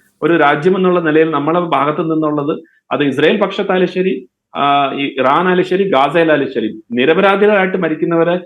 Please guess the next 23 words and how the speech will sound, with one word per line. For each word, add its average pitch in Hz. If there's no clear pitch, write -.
ആ, 143
അത് 147
നമുക്ക് 156
ഒട്ടും, 175
ആ, 135
എന്താ 139
പറഞ്ഞ, 135
അത് 139
നമ്മൾ 151
യോജിക്കുന്നില്ല. 160
ആ 165
രീതിയിലേക്കുള്ള 165
കാര്യത്തിൽ 151
നമ്മൾ, 123
ഞാൻ 143
പറഞ്ഞു 151
വന്നത് 190
ഒരു 180
കാര്യം 175
കൂടെ 185
പറഞ്ഞാൽ 175
നിർത്താം 139
ശ്രീ, 131